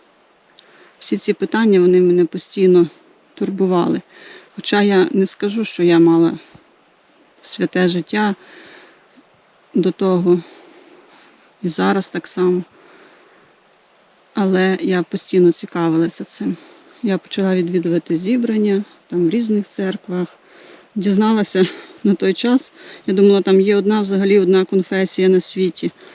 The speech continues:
А дізналася, що є дуже багато різних конфесій,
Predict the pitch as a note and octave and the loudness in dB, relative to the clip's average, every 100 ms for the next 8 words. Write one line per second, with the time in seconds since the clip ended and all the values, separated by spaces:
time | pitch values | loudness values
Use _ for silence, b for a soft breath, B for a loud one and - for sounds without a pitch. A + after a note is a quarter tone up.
0 | B B - F3+ F3+ G3+ G#3 F#3+ - F3 | B B -2 0 2 2 2 0 -2 -8
1 | - F#3 F#3+ F3+ G3+ G#3 F#3 E3 F3 F3+ | -4 -4 -2 -2 -2 0 -2 -2 -2 -2
2 | F3 F3+ F#3 F3 F3 - F3 - G3 G#3 | -2 -2 0 2 0 0 -4 -2 -4 -4
3 | - F#3+ | -6 -12